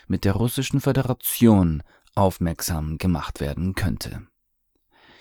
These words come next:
Die Betonung liegt deswegen auf Hauptberichterstattung, weil mein Artikel zu diesem bedeutenden historischen Ereignis sonst in der Flut an allgemeinen Meinungen in der Republik Leserbriefe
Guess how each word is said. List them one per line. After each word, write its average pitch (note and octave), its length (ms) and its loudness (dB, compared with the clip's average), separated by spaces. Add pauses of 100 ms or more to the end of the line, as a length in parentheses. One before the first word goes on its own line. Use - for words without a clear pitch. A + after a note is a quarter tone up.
(200)
Die G#2 60 2
Betonung A#2+ 540 6
liegt G2 280 0
deswegen G2+ 500 0
auf F#2+ 400 0
Hauptberichterstattung, - 1500 -4
weil G2 360 -2
mein A2+ 240 4
Artikel - 460 -4
zu G#2+ 160 -4
diesem C3+ 380 0
bedeutenden G#2 640 2
historischen G#2+ 600 -4
Ereignis E2+ 720 -4 (320)
sonst G#2+ 500 2
in G#2 160 0
der G2 120 2
Flut C3+ 640 2
an F#2 200 0
allgemeinen G2+ 680 2
Meinungen F2 500 0
in F#2 200 -2
der F2 180 -4
Republik F#2+ 500 -4 (220)
Leserbriefe G2 1040 2